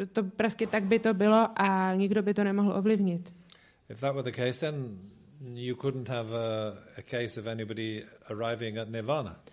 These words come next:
Speaker 1: Kdyby to tak bylo, tak, eh, by nemohl nastat případ, že by někdo došel nirvány.
Speaker 2: So nirvana is where the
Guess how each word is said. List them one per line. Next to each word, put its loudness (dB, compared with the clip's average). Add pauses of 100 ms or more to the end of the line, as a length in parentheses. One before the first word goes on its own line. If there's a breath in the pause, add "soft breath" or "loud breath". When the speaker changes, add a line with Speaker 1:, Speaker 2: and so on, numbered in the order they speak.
(120 loud breath)
Speaker 1:
Kdyby 2
to 2
tak -2
bylo, 2
tak, -6
eh, 0
by 0
nemohl 2
nastat -2
případ, 0
že 2
by 0
někdo 0
došel 0
nirvány. 2 (480 loud breath)
Speaker 2:
So -8
nirvana 0
is -4
where 0
the -4